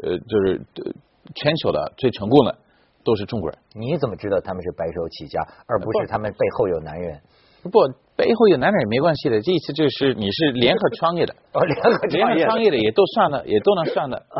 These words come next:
Speaker 2: <laughs>
Speaker 1: 所以你说潘西和张信，你说张信不算白手起家，肯定是白手起家的。
Speaker 2: 啊。
Speaker 1: 你说吴亚军和蔡奎，就是龙湖集团的，就是你说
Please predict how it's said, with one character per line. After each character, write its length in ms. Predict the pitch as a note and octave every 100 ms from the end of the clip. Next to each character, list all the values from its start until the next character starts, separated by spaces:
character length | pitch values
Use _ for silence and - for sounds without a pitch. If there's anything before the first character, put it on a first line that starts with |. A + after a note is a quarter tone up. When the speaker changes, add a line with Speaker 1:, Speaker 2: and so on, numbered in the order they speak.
| G#2+
Speaker 2:
<laughs> 400 | - G3+ - F3+
Speaker 1:
所 100 | F#3+
以 60 | F3
你 140 | D#3
说 180 | C#3 F#3 -
潘 260 | F#3 F#3+
西 240 | F3+ F#3 D#3
和 80 |
张 260 | B2+ F3+ E3
信， 220 | D3+ D#3+
你 80 | G#2
说 320 | G2 D3 B2+ -
张 200 | - E3+
信 240 | D3+ E3 C3
不 120 | D3
算 260 | - D3 B2
白 160 | -
手 140 | A#2 B2+
起 180 | - G2+
家， 260 | A#2+ G#2 -
肯 260 | - E3
定 160 | A#3+ D4
是 100 | -
白 160 | - F#2
手 100 | F#2
起 160 | F2+ -
家 200 | F#2+ F2
的。 60 | - - - -
Speaker 2:
啊。 120 | G#2+
Speaker 1:
你 60 | -
说 260 | F#3 F3 C#3+
吴 80 |
亚 160 | F3 F#3+
军 340 | D3+ E3+ D3 B2 A2
和 280 | B2 A2 G#2 _
蔡 240 | - A2
奎， 240 | - D#3+ - _ _ _ _
就 180 | - A#2+
是 160 | G#2 A2+
龙 220 | G#2+ D#3+
湖 120 | C#3
集 140 | G2+ G2
团 200 | F#2+ D#2+
的， 100 | C2
就 160 | -
是 60 | G2+
你 120 | G#2
说 240 | G2+ D#3